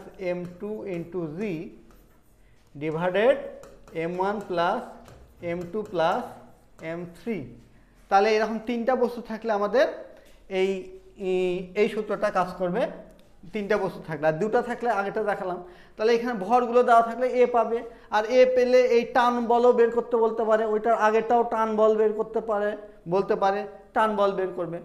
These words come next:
তাহলে এই রকম, আহ, তোমার যে কোনো কপিকলের ক্ষেত্রে তোমরা সুন্দরভাবে ব্যাখ্যা করে অঙ্কগুলো করতে পারবে, তাহলে তোমাদের এই সম্পর্কে আর সমস্যা থাকবে না। আমি আর একটা ভিডিও তোমাদের দেখাবো যে এখানে ঘর্ষণ বল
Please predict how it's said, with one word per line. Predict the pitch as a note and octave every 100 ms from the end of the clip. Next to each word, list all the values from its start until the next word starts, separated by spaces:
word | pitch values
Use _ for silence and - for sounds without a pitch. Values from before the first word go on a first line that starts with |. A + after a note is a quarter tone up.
| - - - - -
তাহলে | F#3+ G#3+ A#3+
এই | C#4 C#4+
রকম, | C4+ B3+ A#3 -
আহ, | - - _ _ _ - F3+ F#3
তোমার | F#3+ F3+ F3+ E3+ C#3 - -
যে | G#3 A3
কোনো | A#3+ B3 A#3+ G3+ - -
কপিকলের | G#3 A#3 A3+ A3 G#3+
ক্ষেত্রে | G#3+ - B3 B3
তোমরা | G#3 G3+ -
সুন্দরভাবে | A#3 A#3 A3+ G3+ F#3+ G#3 G#3+ D#3
ব্যাখ্যা | E3+ F3 - A3 G3+
করে | G#3 C#4+ - - - E3+
অঙ্কগুলো | E3 F3 F#3 F#3
করতে | G#3+ - G#3
পারবে, | G3+ G#3 A#3+ - - -
তাহলে | F3+ G3+ A3+ A#3+ A#3+
তোমাদের | G3+ G3 G3 F#3+ G3+
এই | B3 -
সম্পর্কে | A#3 G#3 F#3+ G#3 F3
আর | F3+
সমস্যা | D#3 D3+ F3+ -
থাকবে | G3+ F#3 C#3+
না। | G2 - - - _ - E3
আমি | G#3 G#3+ - E3
আর | E3+
একটা | - A#3+ G#3
ভিডিও | G#3 A3 G#3+
তোমাদের | G#3 G3+ F3
দেখাবো | E3 G3+ G3 B3+ - - -
যে | E3+
এখানে | F3+ G#3 D3+
ঘর্ষণ | F#3+ - B3+ A#3+
বল | A3+